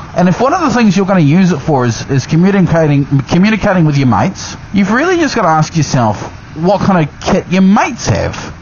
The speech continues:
If all your mates are riding with Senna, then hell yeah, go get yourself a Senna.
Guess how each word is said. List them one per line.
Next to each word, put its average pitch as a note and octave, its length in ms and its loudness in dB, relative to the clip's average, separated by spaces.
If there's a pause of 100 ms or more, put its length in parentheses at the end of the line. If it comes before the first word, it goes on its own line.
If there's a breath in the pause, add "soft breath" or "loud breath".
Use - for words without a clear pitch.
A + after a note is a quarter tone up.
(100)
If F3 140 0
all E4 140 4
your C4 140 2
mates G3+ 380 2
are F#3+ 60 2
riding F#3+ 400 2
with C#3 120 2
Senna, E3 460 2 (420)
then F3 140 2
hell C4+ 200 2
yeah, C#3+ 180 0
go A3 180 -2
get C4 120 -6
yourself G#3+ 280 0
a D#3+ 40 2
Senna. E3+ 400 -2